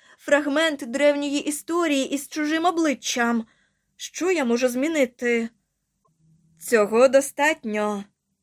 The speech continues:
посміхнувся архангел та пригорнув знічену дівчину могутнім крилом.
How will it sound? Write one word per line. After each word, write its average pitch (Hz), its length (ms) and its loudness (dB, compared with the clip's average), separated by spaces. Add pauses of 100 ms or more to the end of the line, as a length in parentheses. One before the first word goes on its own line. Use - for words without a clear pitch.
(220)
посміхнувся 220 920 -2
архангел 277 840 0
та 269 100 -2
пригорнув 220 800 0
знічену 277 720 -2
дівчину 220 600 -4
могутнім 208 600 -2
крилом. 220 680 -2